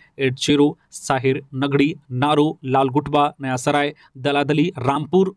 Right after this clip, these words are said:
और गुदली पोखर में जनसंपर्क अभियान चलाया। इस दौरान संजय सेठ ने कहा कि प्रधानमंत्री नरेंद्र मोदी सामाजिक न्याय और सामाजिक उत्थान के सशक्तिकरण के लिए तत्पर हैं। कमजोर वर्गों की आकांक्षाओं की पूर्ति करना और उनके अधिकारों की रक्षा करना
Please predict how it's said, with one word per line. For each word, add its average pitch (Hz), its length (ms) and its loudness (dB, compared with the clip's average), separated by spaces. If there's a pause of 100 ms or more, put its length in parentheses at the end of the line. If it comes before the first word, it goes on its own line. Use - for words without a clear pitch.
और 139 320 -2 (280)
गुदली 143 380 2
पोखर 160 440 0
में 135 200 4
जनसंपर्क 123 540 0
अभियान 120 340 -2
चलाया। 135 340 2 (220)
इस 131 100 0
दौरान 147 280 2
संजय 127 280 2
सेठ 139 200 4
ने 131 120 2
कहा 131 160 0
कि 156 100 -4
प्रधानमंत्री 175 680 2
नरेंद्र 156 360 2
मोदी 131 320 2
सामाजिक 131 520 0
न्याय 131 340 -2
और 131 120 -2
सामाजिक 131 520 0
उत्थान 139 420 0
के 151 120 0
सशक्तिकरण 139 680 -2
के 180 80 2
लिए 131 160 4 (340)
तत्पर 160 280 0
हैं। 170 180 -2 (120)
कमजोर 139 400 2
वर्गों 127 340 2
की 175 160 0 (100)
आकांक्षाओं 135 520 -2
की 202 140 -2
पूर्ति 147 360 -2
करना 131 300 0
और 147 200 -2
उनके 143 300 0 (120)
अधिकारों 131 380 -2
की 151 100 -2
रक्षा 127 260 -4
करना 143 340 0